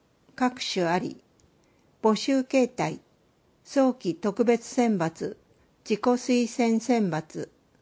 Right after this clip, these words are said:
高校生枠、社会人枠、一般選抜、学校説明会、六月から十二月に開催、計七回。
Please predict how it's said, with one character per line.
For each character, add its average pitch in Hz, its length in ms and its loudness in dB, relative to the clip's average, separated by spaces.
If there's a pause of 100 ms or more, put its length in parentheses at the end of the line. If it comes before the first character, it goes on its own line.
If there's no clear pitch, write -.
(480)
高 247 220 4
校 247 280 2
生 233 360 2
枠、 175 420 -2 (220)
社 226 180 -4
会 247 320 2
人 226 300 2
枠、 156 400 -6 (600)
一 208 160 0
般 247 360 2
選 233 320 2
抜、 160 360 -8 (920)
学 214 240 -2
校 269 220 4
説 262 320 0
明 240 240 4
会、 151 300 -4 (580)
六 220 280 2
月 269 240 4
か 170 140 -2
ら 170 220 -4
十 233 220 4
二 233 160 4
月 226 280 -2
に 175 160 -2
開 190 300 -4
催、 165 340 -4 (600)
計 220 360 2
七 202 280 0
回。 170 340 -4